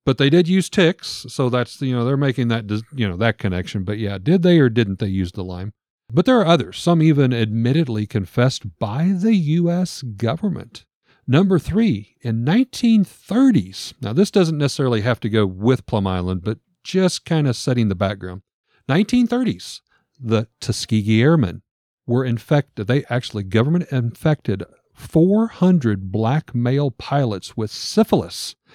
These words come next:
to see how they would adjust and cope and being denied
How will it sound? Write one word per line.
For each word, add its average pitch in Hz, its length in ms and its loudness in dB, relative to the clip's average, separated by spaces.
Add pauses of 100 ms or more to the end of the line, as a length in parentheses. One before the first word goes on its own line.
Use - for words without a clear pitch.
(220)
to 127 100 0
see 262 360 4
how 190 220 6
they 160 200 4
would 165 180 4
adjust 127 600 0
and 107 260 -2
cope 123 320 2 (440)
and 107 240 0
being 143 380 4
denied 110 640 0